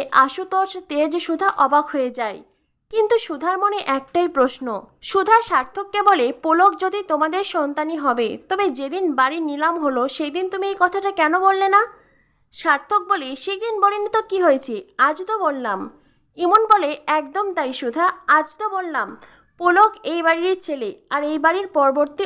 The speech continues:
উত্তরাধিকার।" সার্থক বলে, "তো ঠাম্মি, তুমি নিশ্চয়ই তোমার কথার খেলাপ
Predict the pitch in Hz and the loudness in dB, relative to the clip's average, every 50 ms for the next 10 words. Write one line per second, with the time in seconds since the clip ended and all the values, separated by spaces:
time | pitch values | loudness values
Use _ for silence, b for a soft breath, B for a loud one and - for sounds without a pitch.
0 | - - 302 294 294 - - 302 277 254 247 269 269 - 247 202 226 - b b | -2 -2 -4 -4 -2 -2 0 2 2 2 0 -2 -4 -2 0 0 0 -2 b b
1 | b b b b b b b _ - - 349 330 330 330 - 427 403 339 381 403 | b b b b b b b _ -2 0 2 2 2 0 -4 -4 -2 0 0 0
2 | 370 294 269 269 320 330 - 349 320 311 330 359 427 480 480 b b b b b | 0 0 0 0 0 0 2 2 2 2 2 0 -2 -2 -4 b b b b b
3 | _ _ 359 381 392 427 427 453 453 440 - - 330 294 311 311 - 330 320 370 | _ _ -2 0 0 2 2 2 0 0 -2 -2 -2 -2 -2 -4 -4 -2 0 0
4 | 381 359 359 302 277 285 - 381 415 415 - 415 381 370 370 | -2 -2 0 0 0 0 0 -4 -6 -4 -4 -2 -2 -2 -2